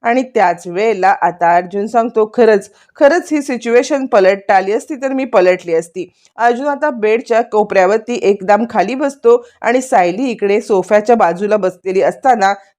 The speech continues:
तिला आता सगळं, सगळं आपल्या समोर दिसत असतं आणि त्याच वेळेला इकडे सायलीला अर्जुन आपल्या समोर आलेला आहे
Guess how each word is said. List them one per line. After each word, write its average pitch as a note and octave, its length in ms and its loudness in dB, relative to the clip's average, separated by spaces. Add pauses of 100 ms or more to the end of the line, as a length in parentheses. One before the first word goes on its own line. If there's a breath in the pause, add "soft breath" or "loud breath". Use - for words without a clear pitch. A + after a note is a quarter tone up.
तिला F3+ 200 -2
आता G3+ 300 0
सगळं, G#3+ 520 -2
सगळं A3 440 0
आपल्या G3+ 300 2
समोर G#3 380 2
दिसत F#3 320 2
असतं E3 360 0 (340 soft breath)
आणि D4+ 220 0
त्याच A3 460 0
वेळेला A3 500 2
इकडे G3 340 -4 (320)
सायलीला F#3+ 500 0 (100)
अर्जुन F#3+ 420 -4
आपल्या F3 320 -2
समोर G3 560 2
आलेला F3+ 360 0
आहे A3+ 260 -2